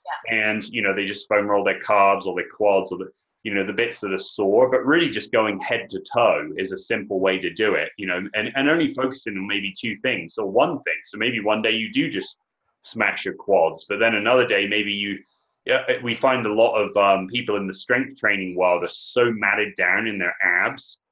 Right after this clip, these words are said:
Speaker 2: that it's so gristly in there. And Kelly's contention is that while we don't have the studies yet to back this up, that a lot of sports hernias come from that, that just this massive amount of power is flowing from the hips to the shoulders and back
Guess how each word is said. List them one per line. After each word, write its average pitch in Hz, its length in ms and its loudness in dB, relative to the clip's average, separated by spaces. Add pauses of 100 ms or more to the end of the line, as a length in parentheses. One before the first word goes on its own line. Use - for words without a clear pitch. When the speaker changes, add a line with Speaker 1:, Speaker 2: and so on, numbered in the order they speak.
(160)
Speaker 2:
that 104 80 -4
it's - 160 -8
so 117 340 2
gristly 113 640 -2
in 131 140 -2
there. 135 340 0 (320)
And 107 120 -6
Kelly's 135 340 2
contention 107 600 -4
is 95 200 -2
that 104 100 -4
while 107 180 4
we 107 120 -4
don't 113 180 2
have 98 120 -2
the 90 100 -6
studies 117 560 -2
yet 110 160 0
to 92 60 -10
back 98 280 0
this 90 200 -10
up, 113 180 2
that 92 100 -4
a - 20 -6
lot 101 300 0
of 92 100 -6
sports 107 540 -2
hernias 98 640 0 (320)
come 113 280 -2
from 110 420 0
that, - 200 -8 (340)
that 98 120 -6
just 101 240 -6
this 101 320 -4
massive 113 560 -4
amount 98 260 -2
of - 80 -10 (100)
power 110 300 2
is 82 160 -6
flowing 98 320 -2
from 87 160 -14
the 87 180 -8
hips - 340 -10
to 92 100 -20
the 92 80 -8
shoulders 95 500 -2
and 85 140 -14
back 92 180 0